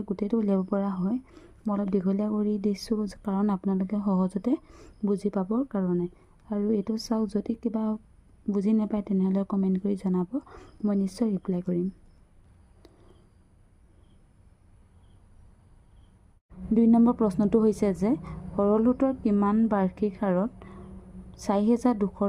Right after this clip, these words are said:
টকা পৰিমাণ আঠ বছৰৰ ভিতৰত ছয় হেজাৰ দুশ ষোল্ল হ-, টকা হ'ব? এনেকুৱা ধৰণৰ যদি প্ৰশ্ন আহে, তেতিয়াহ'লে আপুনি কেনেকৈ কৰিব, এইটো এতিয়া মই আপোনালোকক দেখুৱাম।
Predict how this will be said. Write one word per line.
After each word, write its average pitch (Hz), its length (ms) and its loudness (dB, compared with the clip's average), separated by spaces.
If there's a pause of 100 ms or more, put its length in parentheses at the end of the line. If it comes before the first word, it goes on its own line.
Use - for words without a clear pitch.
(100)
টকা 196 220 -2 (160)
পৰিমাণ 196 440 4 (1000)
আঠ 226 120 0 (160)
বছৰৰ 190 500 0
ভিতৰত 190 420 -2 (180)
ছয় 214 260 0
হেজাৰ 233 320 0
দুশ 185 160 -2
ষোল্ল 214 380 0 (420)
হ-, - 160 -4 (100)
টকা 202 220 -2 (120)
হ'ব? 170 160 -2 (1080)
এনেকুৱা 202 380 0
ধৰণৰ 240 280 4
যদি 226 160 2 (100)
প্ৰশ্ন 196 300 -2 (280)
আহে, 190 180 -2 (120)
তেতিয়াহ'লে 196 480 -2
আপুনি 196 220 -2 (120)
কেনেকৈ 202 400 0 (100)
কৰিব, 175 240 0 (540)
এইটো 202 220 -2
এতিয়া 202 220 -2
মই 208 180 2
আপোনালোকক 190 400 0 (100)
দেখুৱাম। 220 300 -2